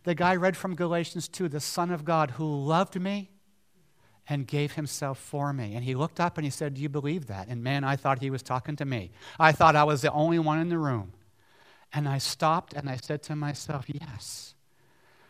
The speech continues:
I do believe it." And my life was changed in a moment.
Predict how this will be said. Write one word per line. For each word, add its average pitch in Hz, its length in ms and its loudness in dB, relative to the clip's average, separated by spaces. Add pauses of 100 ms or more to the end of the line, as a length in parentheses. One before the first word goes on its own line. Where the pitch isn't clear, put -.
(420)
I 131 100 -4
do 151 240 -6
believe 127 380 -4
it." 135 120 -4
And 147 140 -2
my 131 180 -2
life 151 520 10
was 190 160 0
changed 175 500 -2
in 151 160 -4
a 127 60 -2
moment. 113 560 -8